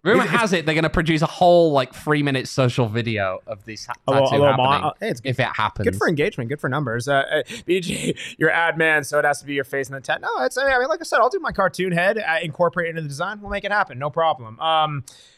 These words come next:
Speaker 2: yeah, man, it's, uh, the one thing I am curious about, it's also super weird not having a producer in this room. We're just, we're just flying by the seam of our pants right now. I am curious, how can we see Manuel Arteaga improving on his goal scoring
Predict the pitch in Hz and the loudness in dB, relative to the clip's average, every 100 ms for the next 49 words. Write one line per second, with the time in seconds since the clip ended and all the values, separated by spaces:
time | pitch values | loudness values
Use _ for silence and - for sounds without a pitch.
0 | - - - _ _ _ 233 247 165 156 | -12 -12 -12 _ _ _ 2 4 4 2
1 | 165 185 - 196 190 190 185 190 208 226 | 0 -2 -2 2 4 6 4 4 0 2
2 | 240 220 208 202 196 175 147 135 185 170 | 0 2 0 2 2 4 2 0 0 0
3 | 139 - - 160 139 135 127 123 123 127 | -2 -4 -6 -2 2 4 4 2 2 0
4 | 120 113 123 127 120 120 117 - 120 120 | -2 -4 -4 -2 -4 -4 -6 -4 -2 -2
5 | 120 127 131 131 165 165 160 - - - | 0 0 0 0 0 0 -2 -8 -14 2
6 | 208 220 226 214 208 175 208 202 180 175 | 6 6 6 4 2 2 2 4 4 2
7 | 175 160 156 147 - - - 262 262 262 | 2 2 2 0 -4 -4 2 2 2 4
8 | 220 131 - - _ _ _ _ _ _ | 4 2 -2 -8 _ _ _ _ _ _
9 | _ - - - 233 294 - 285 269 214 | _ -16 -6 2 6 6 4 -2 -2 0
10 | 214 208 - - 202 196 190 156 175 208 | 0 0 -4 -4 0 2 2 2 2 4
11 | 175 175 170 160 160 160 143 131 - 160 | 4 2 4 4 4 2 0 0 0 2
12 | 170 170 185 175 151 156 156 139 156 160 | 2 2 0 0 0 0 0 0 2 0
13 | 151 160 151 147 143 139 | 0 0 2 2 2 0